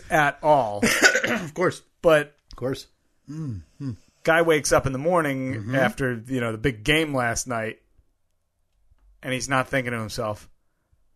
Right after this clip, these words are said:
Speaker 1: "Well, I gotta get somebody relevant on. Let me reach out to,"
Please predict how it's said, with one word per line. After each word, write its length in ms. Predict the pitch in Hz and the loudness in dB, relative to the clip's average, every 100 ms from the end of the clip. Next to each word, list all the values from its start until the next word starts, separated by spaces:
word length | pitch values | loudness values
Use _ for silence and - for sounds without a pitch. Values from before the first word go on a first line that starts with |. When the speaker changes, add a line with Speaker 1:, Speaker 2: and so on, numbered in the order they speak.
| _ _ _ | _ _ _
Speaker 1:
"Well, 80 | - | -20
I 60 | |
gotta 120 | 104 101 | -18 -16
get 140 | 101 | -6
somebody 300 | - 113 104 | -6 -6 -12
relevant 460 | 101 113 107 98 - | -8 -6 -6 -10 -14
on. 260 | 110 104 98 - _ _ - _ _ _ - - _ _ _ _ _ _ _ _ | -12 -12 -14 -16 _ _ -20 _ _ _ -20 -20 _ _ _ _ _ _ _ _
Let 80 | 110 | -12
me 120 | 104 | -10
reach 260 | 104 107 123 | -8 -6 -6
out 180 | 117 - | -6 -8
to," 320 | 110 104 | -12 -12